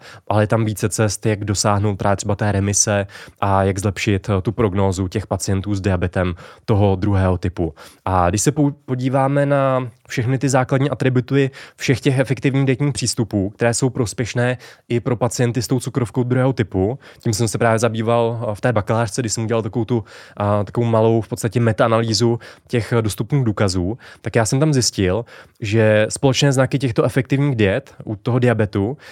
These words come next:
a, tak, eh, jsou takové, že za prvé ty diety musí být dlouhodobě udržitelné,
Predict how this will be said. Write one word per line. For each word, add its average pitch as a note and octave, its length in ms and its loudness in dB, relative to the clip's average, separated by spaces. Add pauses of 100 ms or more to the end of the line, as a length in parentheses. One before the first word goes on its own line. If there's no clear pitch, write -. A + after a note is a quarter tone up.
(200)
a, F#2+ 460 4
tak, - 340 -4
eh, - 0 - (200)
jsou A#2+ 180 0
takové, G#2 460 2
že F#2 100 -4
za G#2 120 2
prvé A2 440 2 (280)
ty B2+ 100 0
diety A#2+ 240 4
musí A#2+ 240 0
být A#2 220 -6
dlouhodobě B2 380 2
udržitelné, F#2 840 -2